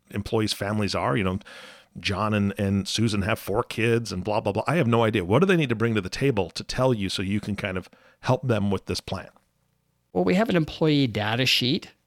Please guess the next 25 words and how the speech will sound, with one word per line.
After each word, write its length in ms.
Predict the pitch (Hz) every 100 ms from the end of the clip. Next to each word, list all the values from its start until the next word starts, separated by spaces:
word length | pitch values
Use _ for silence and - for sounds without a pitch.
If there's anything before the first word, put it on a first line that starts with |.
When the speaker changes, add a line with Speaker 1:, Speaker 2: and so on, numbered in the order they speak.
| -
Speaker 2:
which 200 | 135 147
if 260 | 143 - -
we're 160 | 147 143
going 240 | 160 160
to 80 | 156
go 160 | 131
to 100 | 131 123
market, 520 | 120 117 123 147 -
we, 160 | 139 127
we're 140 | 143
gonna 140 | 139 127
have 180 | 127
to 60 | 127
get 160 | 120 120
that 160 | 120
filled 280 | - 135 127
out 160 | 120 113
anyway. 300 | 120 139 165
And 80 |
that's 140 | 180 -
gonna 200 | 185 165
include, 540 | 143 - 151 143 143
so 160 | - 127
everybody's 480 | 123 127 127 127 117
name, 440 | 120 127 131